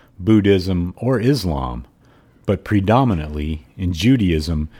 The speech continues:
and Christianity. As historic, historian and agnostic Tom Holland says, "Today, even as belief in God fades across the West,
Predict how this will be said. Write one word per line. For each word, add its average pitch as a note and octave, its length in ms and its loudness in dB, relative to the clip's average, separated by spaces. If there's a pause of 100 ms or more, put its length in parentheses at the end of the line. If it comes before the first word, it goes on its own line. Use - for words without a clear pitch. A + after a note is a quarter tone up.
and D2+ 120 -6
Christianity. F#2+ 760 -2 (840)
As A#2 140 -2
historic, D3 600 0
historian C#3 720 2
and G2 220 0
agnostic F#2+ 960 -2 (220)
Tom G#2 340 0
Holland F2+ 500 -2
says, C2 480 -6 (1300)
"Today, B2 580 2 (520)
even D#3+ 240 2
as B2+ 140 2
belief G#2+ 440 2
in G2 160 2
God G2 380 2
fades G2+ 540 0
across G2+ 420 -4
the - 100 -8
West, D#2+ 540 -4